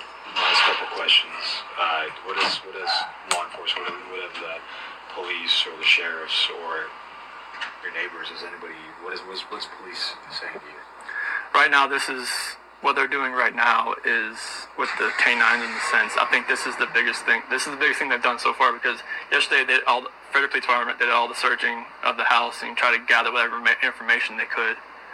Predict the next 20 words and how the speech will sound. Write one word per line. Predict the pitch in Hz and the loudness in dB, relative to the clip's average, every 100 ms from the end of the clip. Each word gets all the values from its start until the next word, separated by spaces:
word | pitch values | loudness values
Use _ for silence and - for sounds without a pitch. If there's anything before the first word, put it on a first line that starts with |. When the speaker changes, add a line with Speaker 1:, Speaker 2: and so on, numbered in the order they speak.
| - - - - | -10 -10 -10 -2
Speaker 2:
And | 110 110 104 101 - | 4 6 4 0 -6
with | 113 - | -4 -2
the | |
detectives, | 113 - 113 127 113 113 - | 0 2 2 2 0 0 2
officers, | 110 - 120 113 117 - - | 2 2 -2 -2 -2 -8 -10
and | - | -6
sergeants, | - 113 113 113 - - | 2 2 2 -6 -12 -12
and | 113 110 - | -12 -12 -2
today | 113 113 | 4 4
it's, | 107 - - - - - - | 4 -2 -10 -10 -12 -2 2
uh, | 107 - | 2 2
I | 120 | -2
mean, | 110 - - - | 0 0 0 2
obviously | 123 117 - | 2 2 -2
with | 117 - | -2 2
all | 117 113 | 2 2
the | 107 104 - - | -2 -4 0 2
activity | - - 113 113 | 2 0 0 2
that's | 113 107 | 2 2
around, | 107 110 107 107 | 4 6 6 2